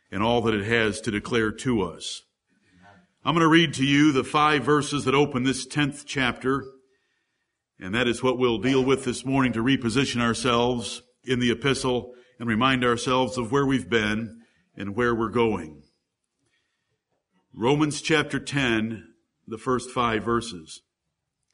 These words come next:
"Brethren, my heart's desire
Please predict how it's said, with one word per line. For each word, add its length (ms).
"Brethren, 680
my 200
heart's 420
desire 680